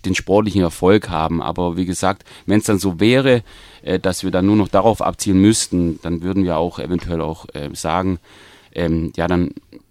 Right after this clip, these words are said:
muss es nicht so sein, dass wir halt sportlich, das, dass das überwiegen muss, ja, dann geht man halt eventuell wieder irgendwelche Rückschritte, äh, macht man wieder einen Schritt zurück,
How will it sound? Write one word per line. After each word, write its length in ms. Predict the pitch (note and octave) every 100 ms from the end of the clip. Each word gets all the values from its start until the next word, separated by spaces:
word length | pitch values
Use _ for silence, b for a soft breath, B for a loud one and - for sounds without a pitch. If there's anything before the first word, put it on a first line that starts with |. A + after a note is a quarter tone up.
| _ _ - F2 -
muss 320 | A#2 C3+ B2
es 100 | A2
nicht 160 | G2+
so 80 | -
sein, 320 | - G2+ A#2
dass 220 | A2 F#2+ G#2
wir 160 | F#2+
halt 160 | F#2+ -
sportlich, 580 | - A2+ A2 A2 - - - _ _ _
das, 260 | G2+ - -
dass 180 | G2
das 160 | G#2 F#2+
überwiegen 480 | G2 F#2 A#2 C#3+ C3+
muss, 260 | B2+ A#2+
ja, 160 | G#2 G#2
dann 140 | G2+
geht 200 | G2 A2
man 100 | A#2
halt 140 | G2 F#2
eventuell 420 | F#2 G2+ G#2 F#2+
wieder 380 | F#2+ F#2+ - -
irgendwelche 440 | F2 F#2+ F#2 F2+
Rückschritte, 500 | G2+ - F#2 - E2 B B B B -
äh, 320 | E2+ E2+ E2+
macht 300 | D#2+ F2+ -
man 340 | F#2 F2 D#2
wieder 240 | G2 G2 F#2
einen 120 | F2
Schritt 280 | - G2 -
zurück, 320 | F#2 A2